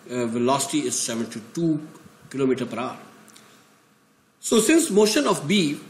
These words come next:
with respect to A is desired, we need to find the motion of B with reference to frame A. Okay, uh, any observer is sitting at A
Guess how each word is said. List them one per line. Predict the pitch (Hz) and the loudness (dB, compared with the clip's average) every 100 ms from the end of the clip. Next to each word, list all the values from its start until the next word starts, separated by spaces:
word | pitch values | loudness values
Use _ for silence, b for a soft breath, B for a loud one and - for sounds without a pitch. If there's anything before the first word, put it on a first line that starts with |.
| - | -2
with | 147 | 2
respect | 147 147 180 - | 2 2 -2 -2
to | 175 | -2
A | |
is | 151 160 156 123 | 2 2 0 -2
desired, | 127 123 104 95 - - - - 120 | -4 -4 -6 -8 -16 -20 -20 -20 -6
we | 139 | 0
need | 180 190 | 0 0
to | |
find | 170 147 139 | -4 0 0
the | 135 | 2
motion | 127 147 - 170 | 2 0 0 -2
of | 143 120 143 | -4 -12 -4
B | 175 196 | 0 2
with | 160 143 | 2 2
reference | 135 156 - | -2 -4 -6
to | 131 | -8
frame | - 123 107 | -2 -2 -2
A. | 90 - - B B | -6 -14 -20 B B
Okay, | - 139 135 | -16 -12 -6
uh, | 165 - - - - - | -6 -6 -16 -20 -16 -4
any | 202 | 0
observer | 247 170 185 202 | 2 4 4 4
is | 190 | 4
sitting | - 180 180 | 2 2 2
at | 156 | 2
A | 123 120 127 | -2 -2 -2